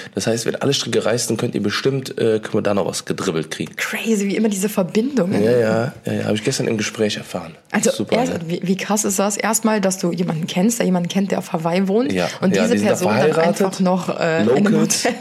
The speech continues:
Speaker 2: <laughs> arbeitet.
Speaker 1: Ja. Ja. Ähm,
Speaker 2: Crazy. Ja, wat, wat,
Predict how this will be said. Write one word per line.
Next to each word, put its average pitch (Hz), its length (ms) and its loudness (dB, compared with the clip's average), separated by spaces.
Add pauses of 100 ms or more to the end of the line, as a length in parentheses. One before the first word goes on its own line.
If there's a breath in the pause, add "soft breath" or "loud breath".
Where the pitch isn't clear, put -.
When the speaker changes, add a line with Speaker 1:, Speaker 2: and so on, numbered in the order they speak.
Speaker 2:
<laughs> - 120 -20
arbeitet. 269 880 -2 (680 loud breath)
Speaker 1:
Ja. 101 80 2
Ja. - 80 2 (720 loud breath)
Ähm, 98 320 2
Speaker 2:
Crazy. 95 380 0 (1500)
Ja, 196 120 0
wat, 190 160 -6
wat, 190 260 -4